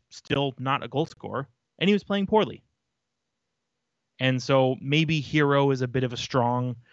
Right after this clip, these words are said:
word to use there. Maybe, you know, maybe unsung hero is a better way to put it, you know, where it's like, you know, it's easy to look at him and say, "Hey, you know what? You're coming off a season-ending injury. You're, uh, you got a contract year coming up. Like,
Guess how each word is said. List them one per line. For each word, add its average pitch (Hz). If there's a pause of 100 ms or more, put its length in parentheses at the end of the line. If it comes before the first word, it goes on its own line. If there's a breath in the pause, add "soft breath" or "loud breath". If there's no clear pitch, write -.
(260 soft breath)
word 131
to 131
use 127
there. 135
Maybe, 123
you 123
know, 117 (1120)
maybe 120
unsung 135
hero 143 (160)
is 156
a 160
better 160
way 160
to 165
put 165
it, 185 (120)
you 175
know, 170
where 131
it's 120
like, 120 (480 soft breath)
you 127
know, 113 (240)
it's 151
easy 147
to 139
look 143
at 135
him 135
and 131
say, 127
"Hey, 135
you 123
know 127
what? 151 (560 soft breath)
You're 131
coming 131
off 127
a 120
season-ending 123
injury. 170 (160)
You're, 131
uh, 123
you 120
got 123
a 113
contract 127
year 147
coming 151
up. 151
Like, 120